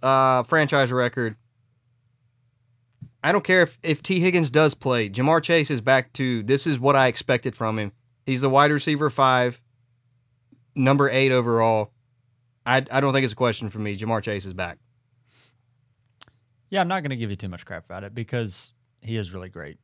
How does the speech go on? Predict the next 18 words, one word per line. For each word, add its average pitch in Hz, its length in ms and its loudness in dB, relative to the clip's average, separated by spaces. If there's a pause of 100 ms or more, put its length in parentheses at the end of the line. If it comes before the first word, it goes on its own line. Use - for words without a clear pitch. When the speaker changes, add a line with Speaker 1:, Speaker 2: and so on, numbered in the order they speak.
(160)
Speaker 2:
Um, 95 540 -10 (1400)
yeah, 101 160 -14 (240)
I 117 60 -12
mean, 113 260 -12 (1300)
since 139 320 -6
this 120 240 -4
is 123 200 -4
a 117 180 -4
going 120 460 0
forward 120 600 -6
list, 120 560 -6 (180)
who 127 140 -6
would 123 140 -4
I 113 80 -2
rather 110 400 -6
have? 101 640 -10 (240)
Uh, 92 500 -6 (1600)
I, 120 140 -8